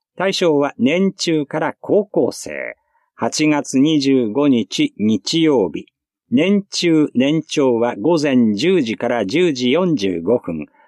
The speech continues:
小学一年生から三年生は午前十一時半から午後零時半。小学四年生から六年生は午後一時半から二時半。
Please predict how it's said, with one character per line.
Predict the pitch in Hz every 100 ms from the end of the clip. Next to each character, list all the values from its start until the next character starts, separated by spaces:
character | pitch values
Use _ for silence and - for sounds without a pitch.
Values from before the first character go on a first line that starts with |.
| -
小 | - 190
学 | 185 180 - 156
一 | 143 214
年 | 226 202
生 | - 165
か | 139
ら | 131
三 | - 143 151
年 | 143
生 | 131 113 98
は | 104 131 -
午 | 120 165
前 | 135 110 92 85
十 | 82 165 196
一 | 190 175
時 | 165 156
半 | 165 139
か | 98 101
ら | 90
午 | 90 160
後 | 110
零 | 90 123 143
時 | 127 120
半。 | - 90 67 - _ _ _
小 | - - 185
学 | 185 165 - 160
四 | 117 131
年 | 196 226
生 | 202 175 151
か | -
ら | 156 127
六 | 131 -
年 | 220 190
生 | - 131 110
は | 127 - _ _
午 | 117 151
後 | 120 123 -
一 | 113 135
時 | 131 135
半 | 135 107 -
か | 120
ら | 160 90
二 | 82 98
時 | 120 147
半。 | - 104 76